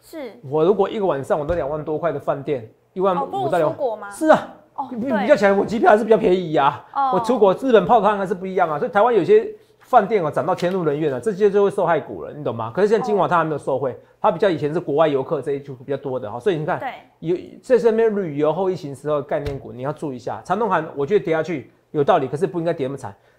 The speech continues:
Speaker 2: 两万变万二吗？哦，我认为不会到那么惨的。哦，可是，同学们有，
Speaker 1: 嗯。
Speaker 2: 你要做好任何准备，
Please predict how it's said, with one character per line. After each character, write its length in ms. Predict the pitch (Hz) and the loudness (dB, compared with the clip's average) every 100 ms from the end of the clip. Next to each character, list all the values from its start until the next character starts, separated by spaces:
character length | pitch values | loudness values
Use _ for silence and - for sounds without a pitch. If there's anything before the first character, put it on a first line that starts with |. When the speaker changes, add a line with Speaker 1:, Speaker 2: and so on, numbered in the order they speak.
| - | 0
Speaker 2:
两 260 | 175 180 | 2 6
万 220 | 277 277 | 6 4
变 160 | 233 254 | 6 6
万 160 | 247 233 | 6 4
二 180 | 240 208 | 2 2
吗？ 300 | 185 175 - _ | 2 -2 -4 _
哦， 180 | 143 127 | -6 -4
我 180 | 151 | -2
认 140 | 175 214 | -2 0
为 200 | 156 156 156 _ _ _ - | -2 -2 -10 _ _ _ -12
不 120 | 151 | -6
会 120 | 175 | -6
到 120 | 170 | -6
那 80 | 156 | -8
么 100 | 147 | -10
惨 200 | - - 104 | -14 -20 -20
的。 80 | 107 _ _ _ _ - | -20 _ _ _ _ -4
哦， 160 | 139 135 | -4 -2
可 160 | 151 | -2
是， 280 | 147 240 175 - | 0 0 -2 -2
同 120 | 160 | -2
学 60 | 170 | 2
们 60 | 202 | 2
有， 140 | 156 | 2
Speaker 1:
嗯。 440 | 285 269 254 240 226 | 0 -10 -12 -16 -6
Speaker 2:
你 80 | 165 | 0
要 100 | 202 | 2
做 140 | 226 | 2
好 80 | 156 | 2
任 160 | 190 | 2
何 100 | 156 | 0
准 220 | 147 135 107 | -2 -4 -4
备， 340 | 151 120 110 | -6 -6 -8